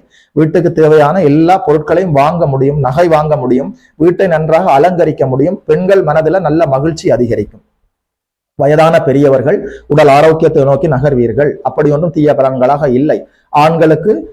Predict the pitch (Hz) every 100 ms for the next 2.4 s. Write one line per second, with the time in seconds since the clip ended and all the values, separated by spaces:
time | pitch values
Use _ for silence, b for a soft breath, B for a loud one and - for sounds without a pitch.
0 | _ 143 143 151 147 156 214 - - 139
1 | 151 156 196 254 - 147 147 220 - 135
2 | 139 151 139 190